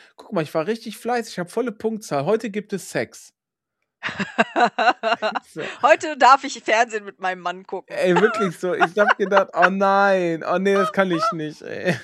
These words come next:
Speaker 2: Oh ja, aber d-, also, ich hätte sonst noch den, ähm, Entchen-Simulator, wo du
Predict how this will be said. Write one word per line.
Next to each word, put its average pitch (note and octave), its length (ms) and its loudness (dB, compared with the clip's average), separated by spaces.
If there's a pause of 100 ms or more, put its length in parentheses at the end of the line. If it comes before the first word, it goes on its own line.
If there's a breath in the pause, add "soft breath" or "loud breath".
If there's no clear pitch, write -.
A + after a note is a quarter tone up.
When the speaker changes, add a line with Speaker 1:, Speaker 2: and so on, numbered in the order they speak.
(880 loud breath)
Speaker 2:
Oh G#4+ 300 2 (160)
ja, F#4 320 0
aber C4+ 220 0
d-, - 180 -20
also, C4+ 200 0 (240 loud breath)
ich C4 160 -10
hätte D4+ 180 -6
sonst C4 280 -4
noch B3+ 120 -4
den, A3+ 600 -8
ähm, G3+ 520 -6
Entchen-Simulator, F3+ 1200 -8
wo G3 100 -10
du G3 120 -12